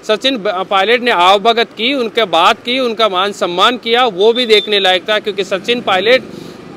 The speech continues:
के पास जब वीरांगनाओं को बुलाया गया, तो स-, उन वीरांगनाओं ने कहा कि हम अंदर नहीं जाएंगे, तो सचिन पायलट खुद बाहर आ गए और उन्होंने उनके साथ बैठकर बातचीत की।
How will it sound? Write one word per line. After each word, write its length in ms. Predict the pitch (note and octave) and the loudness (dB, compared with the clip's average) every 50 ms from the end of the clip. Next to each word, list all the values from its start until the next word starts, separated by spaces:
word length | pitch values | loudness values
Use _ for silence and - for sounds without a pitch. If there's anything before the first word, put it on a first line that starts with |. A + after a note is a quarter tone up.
| - - - - - - - - | -20 -20 -20 -20 -20 -20 -6 -2
के 100 | - A3 | 0 0
पास 360 | A3 - G3 G3+ A3 B3+ C#4+ B3 | 0 2 2 4 4 4 2 2
जब 180 | G#3 A#3+ A3 | 0 -2 0
वीरांगनाओं 460 | G3+ G#3+ G3+ G3+ G#3+ G#3+ A3 A#3 A#3+ | 0 0 0 0 -2 -2 -2 -2 -2
को 100 | A3+ A#3+ | -2 -2
बुलाया 300 | G#3 F#3 F#3 F#3 G3 G#3 | -2 0 2 2 2 2
गया, 240 | G3+ G3+ G#3 A3+ B3+ | 2 2 0 0 0
तो 160 | A#3+ - A#3+ | 0 -2 -4
स-, 60 | - A#3 | -4 -4
उन 320 | G3 F#3+ F#3+ G3 G3 F3+ | -4 -4 -4 -4 -4 -4
वीरांगनाओं 460 | F3 F#3 G3 G3+ G#3 A3 A3+ A#3 A#3 | -2 -2 -2 -2 -2 -2 -2 -2 -2
ने 80 | A#3 A3 | -2 -2
कहा 300 | - G3+ F3+ G3 A3 A#3+ | 0 2 2 2 2 2
कि 120 | A3+ A#3 | 0 -2
हम 140 | A3 G#3 G3 | -2 0 -2
अंदर 240 | F#3 F#3 F3 G#3+ G3 | -2 -2 -2 -2 0
नहीं 280 | F3 D#3+ E3+ A#3 C#4+ | -2 -2 -2 -2 -2
जाएंगे, 400 | A#3 A#3+ G#3+ G3+ F#3+ G3 A#3+ C4+ | 0 0 0 0 0 -2 -2 -2
तो 120 | A#3 B3 G#3+ | -2 -4 -4
सचिन 300 | F#3 G3 D#3 - G3+ F#3+ | -6 -4 -4 -4 -4 -2
पायलट 340 | G3+ F#3+ F#3 G3 F#3 - - | -2 -2 -2 -2 -4 -4 -4
खुद 140 | A#3 C4 | -4 -2
बाहर 280 | A#3+ A3 A3 A3 A3+ A3+ | 0 2 2 4 4 4
आ 120 | G#3+ G3+ | 2 2
गए 160 | G3+ G#3+ A#3+ C4 | 0 0 0 0
और 180 | A#3+ A3 G#3+ | 0 -2 -2
उन्होंने 380 | F#3+ F3+ F#3 G3+ A3 A#3 G#3 - - - - - - - - | -2 -2 -2 -2 -2 -2 -4 -4 -6 -14 -20 -20 -16 -10 -6
उनके 220 | G#3 A3 G3+ A#3 | -6 -2 0 0
साथ 240 | A3 - A3 A3 A3+ | 0 2 2 0 0
बैठकर 480 | F3+ E3 F#3 G#3 A3+ G#3+ - - C4+ B3+ | 0 0 0 0 0 0 0 0 0 0
बातचीत 560 | F3+ E3 E3+ G3 F3 - - A#3+ A#3 - - | 2 2 2 2 2 0 -2 -6 -6 -6 -6
की। 260 | - A3 G3+ D3 G#2+ | -6 -4 -4 -4 -6